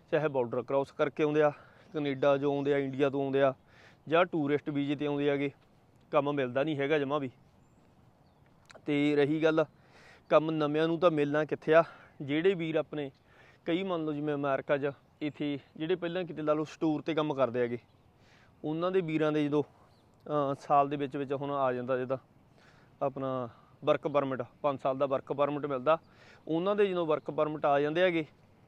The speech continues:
ਉਹ ਤਾਂ ਕੰਮ ਛੱਡ ਦਿੰਦੇ ਹੈਗੇ ਸਟੋਰ ਤੋਂ ਵੀ। ਹੁਣ ਆਪਾਂ ਨੂੰ ਲੈ ਵੀ ਵਰਕ ਪਰਮਿਟ ਦੀ ਲੋੜ ਨਹੀਂ, ਵੀ ਇੱਥੇ ਤਾਂ ਪੱਚੀ ਸੌ ਤਿੰਨ ਹਜ਼ਾਰ ਬਣਦਾ, ਵੀ ਆਪਾਂ ਤਾਂ ਛੇ ਛੇ ਸੱਤ ਸੱਤ ਹਜ਼ਾਰ ਡਾਲਰ ਮਹੀਨੇ ਦਾ ਬਣਾਵਾਂਗੇ। ਤੇ ਉਹ ਮਾਲਕ ਨੂੰ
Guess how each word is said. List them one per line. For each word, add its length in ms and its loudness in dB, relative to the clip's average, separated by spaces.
ਉਹ 100 0
ਤਾਂ 100 2
ਕੰਮ 260 0
ਛੱਡ 200 4
ਦਿੰਦੇ 260 0
ਹੈਗੇ 180 0
ਸਟੋਰ 400 -4
ਤੋਂ 120 -2
ਵੀ। 100 2
ਹੁਣ 180 -2
ਆਪਾਂ 240 0
ਨੂੰ 140 -4
ਲੈ 100 4
ਵੀ 60 4
ਵਰਕ 320 0
ਪਰਮਿਟ 420 -2
ਦੀ 100 -4
ਲੋੜ 260 -2
ਨਹੀਂ, 160 -2
ਵੀ 80 -2
ਇੱਥੇ 160 -4
ਤਾਂ 100 2
ਪੱਚੀ 280 -6
ਸੌ 140 2
ਤਿੰਨ 200 -2
ਹਜ਼ਾਰ 280 4
ਬਣਦਾ, 400 2
ਵੀ 140 0
ਆਪਾਂ 300 2
ਤਾਂ 100 0
ਛੇ 220 -2
ਛੇ 160 -4
ਸੱਤ 260 0
ਸੱਤ 220 0
ਹਜ਼ਾਰ 320 2
ਡਾਲਰ 320 2
ਮਹੀਨੇ 240 -2
ਦਾ 140 2
ਬਣਾਵਾਂਗੇ। 500 -2
ਤੇ 360 0
ਉਹ 240 -2
ਮਾਲਕ 380 0
ਨੂੰ 200 -2